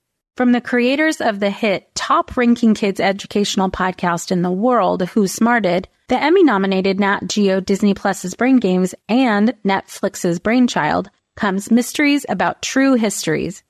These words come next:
affectionately known as M A T H, or Math, in which kids ages six and up can hear humorous and educational stories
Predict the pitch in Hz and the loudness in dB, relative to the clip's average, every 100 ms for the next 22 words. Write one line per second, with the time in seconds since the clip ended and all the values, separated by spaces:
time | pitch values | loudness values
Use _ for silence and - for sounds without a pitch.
0 | _ 240 - 370 - 233 185 202 196 185 | _ -8 -4 -4 0 0 2 2 2 2
1 | 196 196 180 175 247 269 269 - 214 214 | 0 0 -4 -2 -2 0 0 0 0 0
2 | 220 - - 202 185 - 165 - - - | -2 -4 -2 0 0 0 -2 -2 -8 -12
3 | _ - 151 180 127 156 _ _ _ 214 | _ -6 -2 -2 -4 -10 _ _ _ 2
4 | 214 214 - - 294 254 - - 254 233 | 2 2 -6 -2 -2 -2 -4 0 2 2
5 | 196 - 330 - 339 339 202 196 - 208 | -2 -2 -4 -2 -6 -4 -4 -4 -4 -2
6 | 196 202 185 180 - 254 262 254 254 247 | -2 0 -2 -2 0 2 4 2 0 -4
7 | - 196 190 - 233 302 - 233 - 208 | -4 -4 -4 -4 0 0 0 -2 0 0
8 | 190 - 165 165 175 220 | -2 -2 -2 0 0 -2